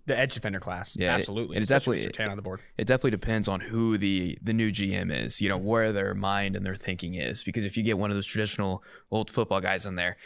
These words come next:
Speaker 1: They might
Speaker 2: they're
Speaker 1: take a nose tackle.
Speaker 2: <laughs> Yeah, exactly. They might,
Speaker 1: <laughs>
Speaker 2: they might take a nose tackle.
Speaker 1: Speaking of which, the New York Giants are slotted to pick at eight, and maybe they do take a nose tackle, grab another one. I think
Speaker 2: Never
Speaker 1: Leonard,
Speaker 2: enough.
Speaker 1: Leonard Williams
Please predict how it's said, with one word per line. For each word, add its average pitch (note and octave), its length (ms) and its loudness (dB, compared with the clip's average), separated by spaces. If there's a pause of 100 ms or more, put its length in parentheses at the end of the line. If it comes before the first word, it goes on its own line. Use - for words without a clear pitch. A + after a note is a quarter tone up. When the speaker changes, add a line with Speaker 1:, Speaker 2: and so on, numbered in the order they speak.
Speaker 1:
They D3+ 60 -2
might G#3 140 4
Speaker 2:
they're G#3 80 2
Speaker 1:
take E3+ 60 0
a - 20 2
nose G3+ 200 2
tackle. - 360 -4
Speaker 2:
<laughs> - 40 -20
Yeah, B2 280 4
exactly. A#2+ 420 4
They G#2+ 60 0
might, A#2 200 2
Speaker 1:
<laughs> - 200 -4
Speaker 2:
they G2+ 160 2
might G2+ 240 0
take G#2+ 160 0
a A2+ 60 2
nose B2+ 200 2
tackle. - 220 -4
Speaker 1:
Speaking D4+ 300 2
of A#2 100 -2
which, G#2 300 -4 (280)
the D3+ 100 -2
New G3+ 100 4
York B3 180 6
Giants F#3+ 300 4
are - 40 -2
slotted C#3 260 4
to - 40 -10
pick C#3 140 2
at B2+ 40 4
eight, C3+ 200 2
and A#2 100 -4
maybe F3 180 4
they F#3 120 6
do F#3+ 160 4
take C#3 180 2
a A#2+ 40 0
nose A2+ 200 -2
tackle, A#2 280 0
grab D3 240 4
another C#3 240 2
one. A2 180 -2
I D3 40 2
think F#3 120 0
Speaker 2:
Never D#3 80 4
Speaker 1:
Leonard, A3 220 4
Speaker 2:
enough. - 280 -12
Speaker 1:
Leonard G#3+ 240 4
Williams F#3+ 140 2